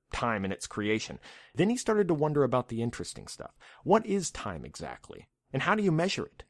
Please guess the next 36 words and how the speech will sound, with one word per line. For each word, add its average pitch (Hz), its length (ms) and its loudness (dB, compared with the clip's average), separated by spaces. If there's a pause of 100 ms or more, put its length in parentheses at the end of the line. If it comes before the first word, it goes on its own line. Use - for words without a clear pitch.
(640)
He 170 100 -2
sets - 380 0
the 180 100 0
stage 151 480 0
for 123 140 2
a 107 80 6
long 131 440 4
time 120 300 -2
in 95 80 -2
his 92 100 -6
Confessions, - 640 -4
just - 260 -2 (380)
mulling 151 500 4
over 139 280 4
how 135 160 2
confused 151 720 -2
he 95 100 -2
is 76 160 -8
about 71 260 -12
it. - 160 -20 (440)
Quote, - 360 2 (720)
"My 175 180 4
soul 196 380 6
speaks - 540 -2
with 147 240 2
truth - 400 0
when 135 120 4
it 127 80 -2
confesses 143 600 0
to 120 100 -4
you 123 160 2
that 127 160 0
I 135 100 4
do 147 360 2
measure 143 360 4
time. - 480 -6